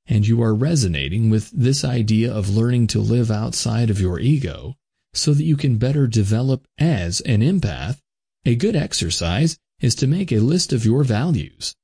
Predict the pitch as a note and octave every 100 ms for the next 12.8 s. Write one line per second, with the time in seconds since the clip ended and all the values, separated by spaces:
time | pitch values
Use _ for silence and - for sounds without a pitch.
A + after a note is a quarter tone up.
0 | - A#3 A#3 G#3+ F3 - _ - C3 A#2
1 | - F2+ D2+ - - _ C3 B2+ - A2+
2 | - F3 E3 D3+ _ - A2+ G#2 F#2 D2
3 | - _ - C3 C3 A#2 A3 G3 G2+ F#2
4 | F#2+ C3+ C3 - - F3 E3 B2 B2 C#3
5 | C3+ G#2+ G2 - D#3 D3+ C#3+ D#3+ C3 G2+
6 | E2+ F#2+ G2+ A#2+ A2 A2 F#2 - _ _
7 | G#2+ A2 B2+ B2 F#3 G#3+ D3 B2+ A#2+ A2
8 | F#2+ G#2+ A2 C#3 A#2 G#2+ G#2 G#2+ G#2+ D3
9 | F#3+ F3+ C#3+ _ - A#2 - G2+ - D#3+
10 | E3+ B2+ G#2+ G2 - D3 A2+ - D3 D#3+
11 | C2+ D2 B2 _ _ - D#3 D3 E3 D#3+
12 | C#3 B2+ C#3 C#3+ C3 G2 D#2+ -